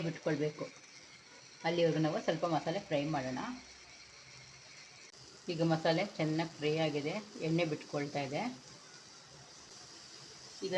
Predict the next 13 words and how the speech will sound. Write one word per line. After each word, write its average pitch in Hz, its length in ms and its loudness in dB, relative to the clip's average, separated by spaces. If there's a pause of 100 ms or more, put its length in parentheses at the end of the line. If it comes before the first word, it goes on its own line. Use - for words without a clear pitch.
(100)
ನಾವು 165 100 6 (140)
ಏನು 202 100 2 (100)
ಕಡಲೆಕಾಳು 160 440 2
ಬೇಯಿಸಿದ್ವಲ್ಲ, 147 420 0 (100)
ಅದು 151 140 8
ಹಾಕ್ಕೊಂಡ್ಬಿಡ್ತಾ 143 480 2
ಇದೀನಿ 135 200 0
ಇದಕ್ಕೆ. 131 280 0 (3750)
ಹಾಕ್ಕೊಂಡು 160 460 2
ಎಲ್ಲ 180 200 2
ಮಿಕ್ಸ್ - 260 -4
ಮಾಡ್ಕೊಳ್ಳೋಣ. 135 420 -4 (3750)
ಸ್ವಲ್ಪ 262 260 2